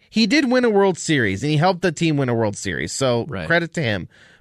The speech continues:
Speaker 1: But he kinda just fell off from there after he got paid by the Cubs.
Speaker 2: Yeah, I mean, he was never really, I mean, at the very beginning, you're right, he was considered a strong offensive
Speaker 1: Yeah.
Speaker 2: player,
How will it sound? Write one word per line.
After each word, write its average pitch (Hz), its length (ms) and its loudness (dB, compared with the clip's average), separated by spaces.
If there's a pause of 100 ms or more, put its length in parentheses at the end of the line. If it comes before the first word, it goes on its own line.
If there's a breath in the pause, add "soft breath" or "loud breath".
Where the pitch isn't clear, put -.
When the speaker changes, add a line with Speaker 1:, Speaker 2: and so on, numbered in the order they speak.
Speaker 1:
But 143 320 0
he 202 240 -2
kinda 160 320 -2
just - 240 -8
fell 135 340 -2
off 123 340 2
from - 420 -8
there 104 240 2
after 113 260 -2
he 127 60 0
got 107 200 -2
paid 113 240 -2
by 101 120 0
the 87 100 -8
Cubs. 104 420 -4
Speaker 2:
Yeah, 247 400 2
I 196 60 0
mean, 196 180 2
he 185 120 2
was 185 160 0
never 156 300 2
really, 143 400 2
I 131 60 -4
mean, 131 260 -2
at 156 100 -2
the 151 80 -2
very 151 380 2
beginning, 131 340 0
you're 117 100 0
right, 110 200 0
he 113 140 0
was 120 120 0
considered 123 360 0
a 104 40 -6
strong 110 420 0
offensive 104 540 -2
Speaker 1:
Yeah. 147 300 2
Speaker 2:
player, 135 180 -2